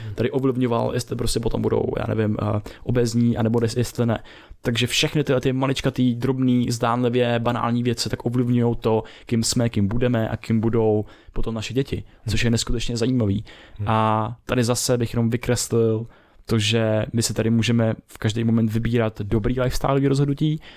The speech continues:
Speaker 2: a špatný lifestyleový rozhodnutí. A to není tak, že někdo žije prostě dobrý, super život a to je ten, to je to, odsoudíme. Prostě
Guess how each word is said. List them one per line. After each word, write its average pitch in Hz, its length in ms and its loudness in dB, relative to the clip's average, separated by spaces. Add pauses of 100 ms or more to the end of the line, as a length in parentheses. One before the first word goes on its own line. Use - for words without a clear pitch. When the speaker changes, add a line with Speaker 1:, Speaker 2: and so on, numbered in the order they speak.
(160)
Speaker 2:
a - 80 -2
špatný 151 380 -2
lifestyleový 98 400 2
rozhodnutí. 98 500 -2 (260)
A 127 80 0
to 139 100 -2
není 170 140 0
tak, 131 140 0
že 123 80 2
někdo 120 240 2
žije 117 160 2
prostě 110 240 0 (240)
dobrý, 123 240 0
super 113 280 -2
život 113 220 2
a - 20 2
to 113 100 -2
je 113 60 2
ten, 113 180 0
to 117 120 -2
je 113 60 4
to, 110 100 2
odsoudíme. 104 600 0 (320)
Prostě 123 360 0